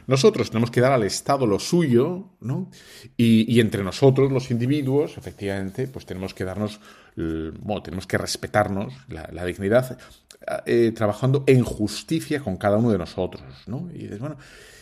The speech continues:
porque la Iglesia desde siempre, desde siempre,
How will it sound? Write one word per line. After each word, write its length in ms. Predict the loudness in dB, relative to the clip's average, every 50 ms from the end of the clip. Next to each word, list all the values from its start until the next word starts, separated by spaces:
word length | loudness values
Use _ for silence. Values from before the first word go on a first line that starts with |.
| -20 -20 -20 -20 -20 -4 -2
porque 240 | 0 2 4 4 4 4
la 160 | 4 4 4
Iglesia 460 | 4 4 4 2 2 2 2 2 2
desde 220 | 2 0 0 -2
siempre, 580 | -2 -2 0 4 4 4 4 4 2 0 0 2
desde 320 | 2 0 0 0 -2 -2
siempre, 680 | -2 0 -2 0 2 2 2 2 0 0 0 0 0 -2